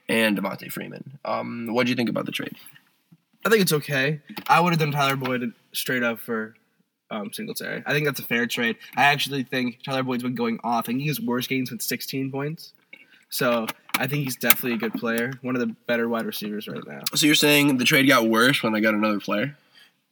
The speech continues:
Speaker 2: Not overall, but, like, I wouldn't have negotiated past that. Like, if
Speaker 1: I
Speaker 2: that was,
Speaker 1: agree.
Speaker 2: if that was sent to me, I'd be like, "Oh, really? Wow, bet, send."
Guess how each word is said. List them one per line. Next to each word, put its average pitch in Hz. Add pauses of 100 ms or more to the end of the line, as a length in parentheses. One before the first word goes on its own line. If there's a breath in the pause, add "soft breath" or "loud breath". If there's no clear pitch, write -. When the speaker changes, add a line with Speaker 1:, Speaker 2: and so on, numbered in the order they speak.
(440)
Speaker 2:
Not 202
overall, 165
but, 147
like, 143
I 160
wouldn't 165
have 139
negotiated 131
past 113
that. 110
Like, 143
if 147
Speaker 1:
I 262
Speaker 2:
that 190
was, 185
Speaker 1:
agree. -
Speaker 2:
if 170
that 190
was 190
sent 175
to 160
me, 180
I'd 151
be 151
like, 147
"Oh, 143
really? 117
Wow, 113
bet, 113
send." 107